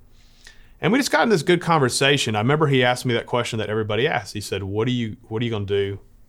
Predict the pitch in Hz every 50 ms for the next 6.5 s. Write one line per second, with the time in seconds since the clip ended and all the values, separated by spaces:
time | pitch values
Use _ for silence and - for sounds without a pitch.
0 | - - - - 113 104 98 95 95 - - 92 - - 123 127 123 98 92 95
1 | - - - - - - - - - - - - - - 135 127 - 131 120 120
2 | 120 113 110 101 113 110 104 101 98 101 101 104 101 - - - 107 101 95 92
3 | 98 104 95 98 101 101 104 104 - - - 95 95 - - - - - - -
4 | - - - - - - - - - 135 139 131 135 143 - - - 143 185 247
5 | 302 330 302 - - - 190 185 175 160 - 139 120 117 110 113 117 117 101 123
6 | 127 123 120 117 107 98 95 95 98 -